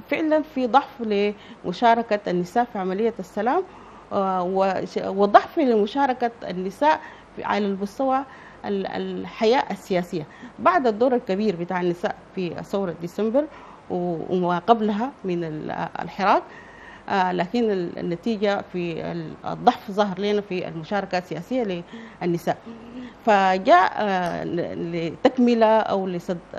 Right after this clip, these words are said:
النقص ده إنه اتكون التراك، آه،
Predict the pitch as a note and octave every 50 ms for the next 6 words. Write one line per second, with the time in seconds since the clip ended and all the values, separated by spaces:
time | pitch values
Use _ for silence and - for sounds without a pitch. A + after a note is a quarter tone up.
0 | E3+ E3+ E3+ E3 E3 D#3+ D#3 - F3+ G3+ A3 - - - F#3+ G3 C#4 - - -
1 | - - - - - G3+ G3+ G3+ G3+ G3+ - - E3+ - - A#3 A#3 A3 G#3+ A3
2 | A#3 A3+ - - F3 - - F#3+ G3 G3 G3 - - - - F#3 F3 E3+ E3+ D#3+